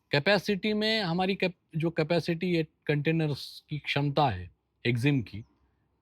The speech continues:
वो हम इस साल में हमारी एक करोड़ टीयू, मतलब टेन मिलियन टीयूज़ से ज़्यादा हो गई है। ऐसे करने वाला जेएनपीए ये भारत का पहला पोर्ट है और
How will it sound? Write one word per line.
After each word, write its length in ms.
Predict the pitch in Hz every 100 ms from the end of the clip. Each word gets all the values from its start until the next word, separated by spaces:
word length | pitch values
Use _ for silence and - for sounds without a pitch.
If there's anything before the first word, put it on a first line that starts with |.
| _ -
वो 160 | 185 220
हम 160 | 214
इस 180 | 208 202
साल 360 | - 190 196 202
में 140 | 208
हमारी 420 | 180 180 180 208 - _ _ _ _ _ _ -
एक 200 | 175 185 _ _ _ _ _ _ _ _ _ _ _ -
करोड़ 280 | 165 185 170 -
टीयू, 260 | 160 165
मतलब 280 | 156 151 151 _
टेन 140 | 175 180
मिलियन 400 | 175 170 170 160
टीयूज़ 300 | 156 156 -
से 120 | 147
ज़्यादा 240 | 131 131
हो 180 | 131 110
गई 160 | 101 95
है। 180 | 139 - _ _ _ 135
ऐसे 280 | 143 -
करने 340 | 175 170 165 165
वाला 380 | 165 165 170 170
जेएनपीए 680 | 143 151 156 151 160 160
ये 200 | 160 156 160 _ _ _ _ _
भारत 300 | 127 139 151
का 120 | - 143
पहला 300 | 127 123 139
पोर्ट 340 | 135 127 -
है 120 | 151 - _ _ _ _ _ _ _ _ _ _ _ _ _ _ _ _ _ -
और 360 | 160 202 202